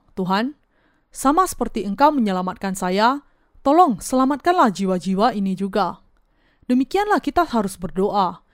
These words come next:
dan kita sendiri harus menjadi pekerja Allah dan menuju ke ladang menuai tuaiannya. Allah mengkehendaki agar kita pergi dan memberitakan Injil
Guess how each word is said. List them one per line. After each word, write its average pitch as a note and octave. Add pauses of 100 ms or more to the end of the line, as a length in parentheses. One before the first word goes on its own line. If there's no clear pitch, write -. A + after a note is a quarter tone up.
(180)
dan G3
kita A3
sendiri A3+
harus G4
menjadi G3
pekerja G3
Allah A3 (120)
dan G3
menuju F#3+
ke G3+
ladang G3
menuai G#3
tuaiannya. F#3 (840)
Allah G#4
mengkehendaki A3 (280)
agar G3+
kita C4+ (240)
pergi D4
dan G#3+
memberitakan F#3+
Injil G3+